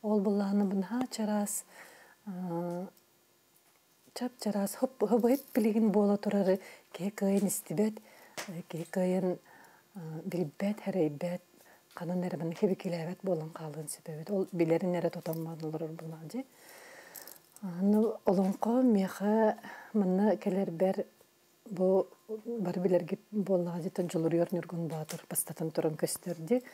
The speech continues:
капкалың улахан кинигэ. Аны ағары гыннаққа, унаха уыстык тыллаах өстөөх. Ол оннук курдук эрэ өйдөбүллээх, оннук эрэ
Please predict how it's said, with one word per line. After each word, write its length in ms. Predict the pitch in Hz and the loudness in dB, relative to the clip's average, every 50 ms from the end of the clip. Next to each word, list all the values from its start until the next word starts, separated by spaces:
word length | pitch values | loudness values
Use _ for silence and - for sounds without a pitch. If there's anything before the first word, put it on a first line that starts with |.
| - - - - | -20 -20 -16 -10
капкалың 580 | - 180 - - - - 170 175 202 220 240 - | -10 -8 -8 -8 -4 -2 2 2 4 4 4 2
улахан 440 | 175 165 165 - - 196 196 196 196 | 0 -2 -2 -2 2 2 2 2 2
кинигэ. 500 | - - - 156 151 135 - 165 165 - - - - - - - - - - - - | 0 -2 -2 -2 -2 -2 -2 -4 -4 -4 -8 -14 -14 -14 -14 -14 -14 -16 -20 -18 -14
Аны 180 | 156 151 175 | -8 -2 0
ағары 420 | 180 185 190 160 180 185 165 202 185 - | 0 0 0 0 0 0 0 0 0 2
гыннаққа, 560 | 202 196 190 190 185 - - 233 240 233 - - | 2 2 2 0 -2 -2 -2 0 0 0 0 0
унаха 280 | 202 170 170 185 196 | -4 -4 -2 2 4
уыстык 380 | 180 180 175 - - - 190 - - - | 4 4 2 0 -4 -6 -8 -8 -4 -4
тыллаах 400 | 185 165 165 165 165 170 165 - 185 185 160 - - - - - | -4 -2 0 -2 -2 -4 -8 -10 -14 -16 -16 -16 -20 -20 -12 -10
өстөөх. 500 | 196 180 - - - - 202 226 254 247 - - - _ - - - | -10 -8 -8 -10 -8 -4 -2 -2 -2 -4 -8 -16 -20 _ -18 -2 0
Ол 140 | 208 208 214 | 2 4 6
оннук 220 | 202 196 208 214 214 | 6 6 4 4 2
курдук 460 | - 208 190 175 180 208 - - - - _ - - | -2 -2 0 2 2 2 0 -2 -10 -16 _ -10 -8
эрэ 240 | 202 180 202 170 180 | 0 2 4 4 6
өйдөбүллээх, 600 | 175 156 175 170 151 185 160 170 175 208 233 226 208 | 4 4 2 0 0 0 0 0 0 0 0 0 2
оннук 320 | 180 175 170 180 190 - | 2 2 2 0 0 -2
эрэ 160 | 185 170 185 | -2 -2 0